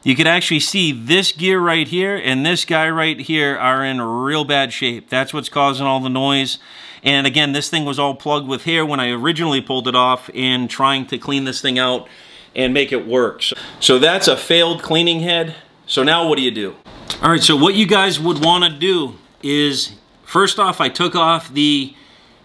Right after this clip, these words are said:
little cleaning brush, the side brush here. All you need is a flathead screwdriver. You take out the center screw on that, pop it off. Okay. Next thing you wanna do, and I'll show you guys this,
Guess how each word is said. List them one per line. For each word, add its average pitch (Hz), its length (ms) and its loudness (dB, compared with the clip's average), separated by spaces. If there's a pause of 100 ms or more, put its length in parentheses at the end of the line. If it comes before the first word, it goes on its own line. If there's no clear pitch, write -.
little 156 180 4
cleaning 170 480 0
brush, 123 260 0
the 123 100 -10
side 143 360 -2
brush 135 280 -6
here. 120 180 -4
All 156 160 0
you 170 160 -2
need 180 160 0
is 135 100 -4
a 127 80 -6
flathead 147 540 -2
screwdriver. 165 880 0
You 131 240 -2
take 151 260 -2
out 151 160 -2
the 131 80 -8
center 147 320 0
screw 165 380 -2
on 156 140 0
that, 151 300 -2 (360)
pop 151 240 2
it 143 80 2
off. 131 320 0 (440)
Okay. 135 320 0 (1500)
Next 208 200 2
thing 220 140 4
you 190 80 4
wanna 175 260 2
do, 160 300 2 (320)
and 113 100 -6
I'll 127 80 -2
show 170 180 -2
you 175 120 2
guys 131 300 0
this, 139 340 -6